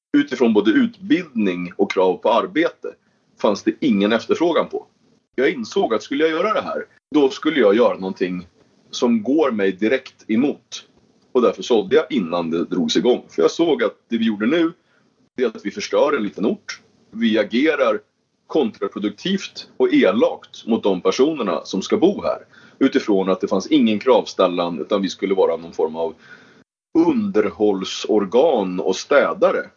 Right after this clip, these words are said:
Eh, lite mer alltså servicepart, eh, i det här. Inte någon form av integration. Sen kom det här med ensamkommande flyktingbarn. Och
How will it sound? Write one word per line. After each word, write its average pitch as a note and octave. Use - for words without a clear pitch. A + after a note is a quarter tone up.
Eh, G#2+
lite C3+
mer C3
alltså G#2
servicepart, G2
eh, G#2+
i F#2
det F2+
här. D#2
Inte G2+
någon G2+
form G2
av E2+
integration. G2+
Sen G#3
kom C#3+
det B2
här G#2+
med F#2+
ensamkommande F#2+
flyktingbarn. A#2+
Och B2